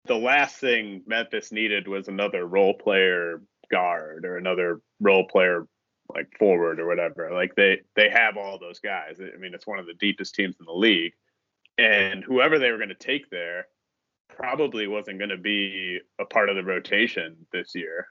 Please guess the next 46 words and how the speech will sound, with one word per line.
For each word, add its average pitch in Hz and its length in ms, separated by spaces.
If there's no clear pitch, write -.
at 95 100
least 104 220
not 95 180
early 90 280
on, 95 320
just, - 240
just - 180
given 101 180
all 90 140
their 85 160
depth. 104 400
So 98 240
it, 92 180
it 107 180
totally 110 320
made 90 220
sense 95 380
to 90 100
take 98 240
a 90 40
big 90 220
swing 95 320
there. 104 280
And, 87 240
um, 87 640
I - 20
mean, 101 280
you, 107 260
you 104 120
said, 113 200
like, 104 180
Sam 120 240
Presti's 120 460
earned 107 160
the 98 40
benefit 101 300
of 104 80
the 98 80
doubt 104 400
to 120 100
some 131 260
degree, 95 580
but, 101 380
I 104 80
mean, 98 240
this, 104 240